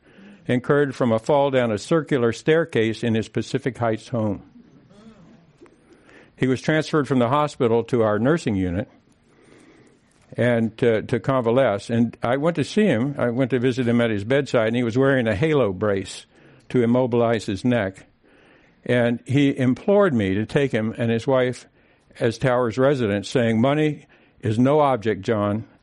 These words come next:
I just wrote a check last week to the foundation of the Yale Medical School for twenty-five million." Sadly, we couldn't accept him because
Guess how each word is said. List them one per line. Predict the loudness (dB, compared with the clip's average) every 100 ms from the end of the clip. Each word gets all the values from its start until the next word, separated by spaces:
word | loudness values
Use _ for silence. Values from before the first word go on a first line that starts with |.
| _ _ -4
I | 0
just | 0 0 0
wrote | 2
a | 0
check | 0 -2 0
last | 0 0 -2
week | -2 0 -2 -8 _ _ _ -4
to | -2
the | 0
foundation | 0 0 2 0 0 -2
of | 0
the | 2
Yale | 2 2 2
Medical | 2 0 -4 -8
School | -2 0 0
for | -2
twenty-five | -4 -2 -2 0 0 0
million." | 0 0 -2 -8 -16 _ _ -20 -20 -20 -20 -20 -20 -20 -20 -20 -20 -20 -20 -20 _ -20 _ -20 -16
Sadly, | -2 2 2 2 0
we | 0
couldn't | 0 0 -2
accept | -2 -2 -2 -6
him | -10 -10 -6
because | -2 -2 -2 -8